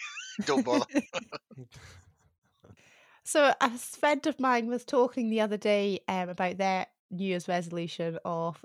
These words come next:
Speaker 2: giving veganuary a go. It's not something that I've ever considered before,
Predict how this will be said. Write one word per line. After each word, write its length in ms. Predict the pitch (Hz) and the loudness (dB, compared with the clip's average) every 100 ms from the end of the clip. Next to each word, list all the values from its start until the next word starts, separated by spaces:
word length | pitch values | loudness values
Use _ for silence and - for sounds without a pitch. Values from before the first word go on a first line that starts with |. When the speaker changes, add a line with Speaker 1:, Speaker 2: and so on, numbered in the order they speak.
| - | -4
Speaker 2:
giving 400 | 175 170 165 165 | -2 0 -2 -4
veganuary 640 | 175 180 180 180 180 170 165 | -4 2 2 0 -4 -6 -8
a 40 | 156 | -6
go. 360 | 160 151 156 160 - | -2 -2 -2 -6 -8
It's 200 | - 185 | -8 2
not 220 | 214 220 | 2 6
something 360 | 214 190 190 180 | 4 4 2 2
that 120 | - | 2
I've 380 | 190 180 185 - | 2 2 0 2
ever 200 | 175 165 | 2 2
considered 500 | 170 175 190 170 160 | -2 -2 -2 -2 -4
before, 560 | 165 - 220 190 165 | -10 -4 0 0 0